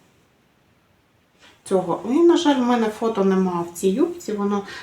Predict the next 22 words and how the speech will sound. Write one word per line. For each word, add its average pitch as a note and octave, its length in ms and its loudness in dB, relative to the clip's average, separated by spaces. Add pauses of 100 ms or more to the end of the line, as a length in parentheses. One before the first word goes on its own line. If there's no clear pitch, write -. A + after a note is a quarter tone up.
так - 260 -4
колись F#3+ 300 0
далеко, A3+ 520 -2
воно G3+ 280 -2
дуже, F#3 520 -4
дуже F#3 220 -6
повітряно F3 680 -4
виглядає, F#3 760 -6
бачите, A3+ 440 -10
хоча B3 320 -4
тут A3 240 -10 (320)
я G#3+ 100 0
не A3+ 80 6
можу A3+ 220 6
сказати, F3 340 -8
що - 120 -10
тоненька F3+ 460 -2
нитка, G#3+ 500 -4
це F#3+ 80 -4
також F#3+ 400 -6
було F3 440 -4
ще E3+ 480 -4